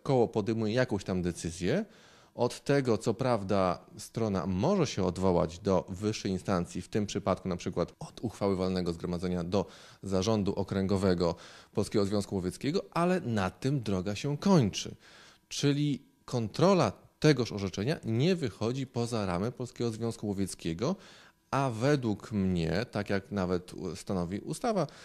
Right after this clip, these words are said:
e, prawo łowieckie, od orzeczeń, co po niektórych, może się strona odwołać do sądu, czyli do sądu powszechnego. E, tylko że tam było w ten sposób zrobione w ustawie, mm, dość niefrasobliwie, że tylko od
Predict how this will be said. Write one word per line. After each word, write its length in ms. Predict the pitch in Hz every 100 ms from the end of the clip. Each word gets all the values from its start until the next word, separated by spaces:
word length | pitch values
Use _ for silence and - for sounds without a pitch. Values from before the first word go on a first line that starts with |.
| - - -
e, 220 | 101 98
prawo 260 | 110 95
łowieckie, 640 | 90 87 87 78 - - 139 -
od 300 | 143 147 - - _
orzeczeń, 540 | 120 110 131 107 101
co 120 | 92 -
po 120 | 107
niektórych, 680 | 98 - - 87 139 - - 120
może 300 | 135 143 120
się 180 | 117 104
strona 300 | 156 165 139
odwołać 280 | 98 113
do 120 | 117 120
sądu, 440 | - 127 90 87
czyli 260 | - 107 104
do 80 |
sądu 220 | 110 110 110
powszechnego. 720 | 117 - 120 135 107 85 76 - - - _ -
E, 180 | 104
tylko 400 | 98 - 147 143
że 120 | 120 113
tam 280 | 127 131
było 220 | 117 104 98
w 80 |
ten 160 | - 104
sposób 320 | - 92 90
zrobione 500 | 90 87 82 85 92
w 60 | 95
ustawie, 460 | 92 - 78 120 - 50
mm, 680 | 52 67 104 139 151 143 139
dość 300 | 127 123 -
niefrasobliwie, 760 | 123 113 107 - 92 87 90 196 - -
że 140 | 127
tylko 420 | 151 196 208 - 139
od 340 | 127 101 -